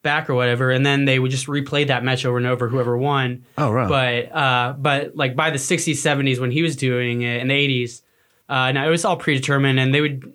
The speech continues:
Speaker 1: like, dramatic, but it, they would do, like, all real catch wrestling holds and
Speaker 2: Yeah, of
Speaker 1: stuff.
Speaker 2: course, yeah,
Speaker 1: It would
Speaker 2: yeah.
Speaker 1: just be, and that's kinda why I like professional wrestling, is that it's for when it's, like, at least now it's a little too
Speaker 2: Well, that
Speaker 1: flippy,
Speaker 2: because you're
Speaker 1: but
Speaker 2: gay.
Speaker 1: Yeah.
Speaker 2: Yeah.
Speaker 1: But, uh, it's, uh,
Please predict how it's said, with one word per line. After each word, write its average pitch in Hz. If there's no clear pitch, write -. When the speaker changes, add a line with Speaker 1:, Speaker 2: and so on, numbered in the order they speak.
Speaker 1:
like, 131
dramatic, 139
but 165
it, 208
they 226
would 196
do, 220
like, 147
all 147
real 147
catch 135
wrestling 123
holds 139
and 226
Speaker 2:
Yeah, 190
of -
Speaker 1:
stuff. 127
Speaker 2:
course, 90
yeah, 110
Speaker 1:
It -
would -
Speaker 2:
yeah. 147
Speaker 1:
just -
be, -
and 202
that's 185
kinda 175
why 143
I 131
like 135
professional 127
wrestling, 120
is 117
that 120
it's 117
for 170
when 185
it's, -
like, 170
at 190
least 190
now 180
it's 190
a 180
little 160
too 151
Speaker 2:
Well, 117
that 120
Speaker 1:
flippy, -
Speaker 2:
because 101
you're 87
Speaker 1:
but 90
Speaker 2:
gay. 73
Speaker 1:
Yeah. 117
Speaker 2:
Yeah. 71
Speaker 1:
But, 131
uh, 147
it's, 175
uh, 156